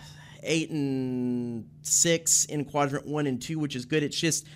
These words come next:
two and three in quadrant three is bad. But I think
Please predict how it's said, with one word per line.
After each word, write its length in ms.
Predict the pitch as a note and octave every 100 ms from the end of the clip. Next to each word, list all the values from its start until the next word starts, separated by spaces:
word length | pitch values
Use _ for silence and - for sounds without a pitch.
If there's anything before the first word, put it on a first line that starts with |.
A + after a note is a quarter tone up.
| -
two 200 | - G#3
and 140 | F3
three 240 | D3 D#3+ D#3
in 80 | B2+
quadrant 460 | - C3+ B2+ G#2
three 300 | C3+ C#3+ C3
is 140 | A2+ A#2
bad. 400 | C#3+ C#3 C3+ A#2
But 100 | -
I 100 | D3
think 440 | C#3 F3 F3+ D#3+